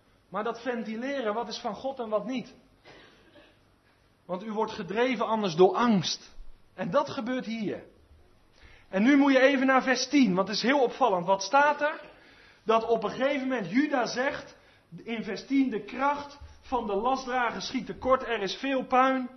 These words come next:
Wij zijn daarom niet in staat de muur te herbouwen."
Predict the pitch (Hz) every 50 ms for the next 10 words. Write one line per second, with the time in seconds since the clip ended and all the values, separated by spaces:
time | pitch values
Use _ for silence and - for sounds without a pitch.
0 | - - _ _ _ _ _ _ 180 208 220 214 208 220 202 196 196 196 180 170
1 | 160 160 175 220 285 294 240 - 240 233 220 - - 247 247 247 240 233 208 202
2 | 202 220 233 240 233 233 214 208 202 190 180 170 139 120 107 -